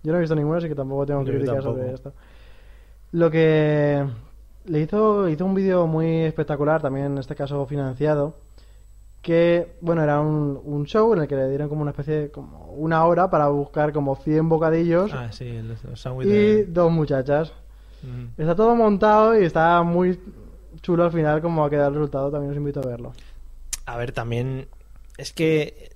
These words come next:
Speaker 2: son vídeos que, que, que son muy rápidos, muy ágiles,
Speaker 1: Sí.
Speaker 2: que ves muchas cosas, no es el típico bodrio. A ver, es lo que dices, que fue una hora realmente comprimida en cinco minutos de vídeo o
Speaker 1: Claro.
Speaker 2: lo que fuese, que si te tuvieses que tragar la hora entera.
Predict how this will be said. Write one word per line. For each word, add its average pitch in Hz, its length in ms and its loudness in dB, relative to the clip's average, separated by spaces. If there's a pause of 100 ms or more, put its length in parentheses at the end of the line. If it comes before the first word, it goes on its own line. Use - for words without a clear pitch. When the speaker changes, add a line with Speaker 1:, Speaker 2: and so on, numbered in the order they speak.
(100)
Speaker 2:
son 143 240 -6
vídeos 151 280 0
que, 143 520 -2
que, 113 360 -8
que - 140 -20 (100)
son 127 240 -10
muy 131 140 -2
rápidos, 147 680 2
muy 135 200 -4
ágiles, 139 640 0
Speaker 1:
Sí. 143 40 2
Speaker 2:
que 135 80 0
ves 123 120 -6
muchas 131 360 -6
cosas, 147 480 -2
no 127 240 -2
es 127 160 -8
el 120 100 -10
típico 120 320 -6
bodrio. 123 560 -2 (1000)
A - 40 -14
ver, 107 180 -12
es 104 40 -14
lo 110 100 -8
que 107 60 -8
dices, 113 480 -8
que 107 80 -10
fue 117 160 -8
una 104 160 -6
hora 113 180 -4
realmente 110 460 -8
comprimida 117 480 -6
en 110 60 -8
cinco 117 240 -12
minutos 110 340 -10
de 104 100 -8
vídeo 120 360 -4
o 107 60 -8
Speaker 1:
Claro. 127 180 -4
Speaker 2:
lo 110 60 -6
que 104 60 -10
fuese, 127 360 -10 (320)
que - 120 -18
si - 140 -18
te - 120 -20
tuvieses 107 300 -14
que 107 80 -8
tragar 107 280 -8
la 110 100 -4
hora 107 100 -6
entera. 117 460 -8